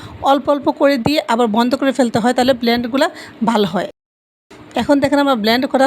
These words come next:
হয়ে গিয়েছে, এখন আমি এটাকে ঢেলে নিব। আমি প্রথমবারে মশলাটা ঢেলে নিয়েছি, এভাবে আমি আরও দুইবার মশলাটা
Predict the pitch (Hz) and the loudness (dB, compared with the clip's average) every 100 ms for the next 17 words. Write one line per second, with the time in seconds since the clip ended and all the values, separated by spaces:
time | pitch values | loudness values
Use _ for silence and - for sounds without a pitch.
0 | 233 240 247 262 254 277 320 - - - | 4 2 2 0 0 -2 -6 -8 -20 -20
1 | - 247 233 262 294 415 240 247 370 226 | -6 -2 2 2 2 0 -2 0 0 2
2 | 233 226 208 160 175 - - - - - | 2 2 0 -2 -2 0 0 -2 -10 -20
3 | - - - - - - - - - - | -20 -20 -20 -20 -20 -6 -2 0 -2 -8
4 | - - - - 233 220 269 294 285 294 | -18 -20 -14 -4 -2 0 0 2 0 0
5 | 277 - 294 285 247 254 269 277 - 285 | -2 -2 -2 0 0 0 2 0 2 0
6 | 302 254 247 269 277 269 254 240 339 - | 0 2 4 4 2 2 0 0 -2 -4
7 | - - 240 277 269 415 415 240 - 262 | -20 -4 0 4 2 2 2 2 2 0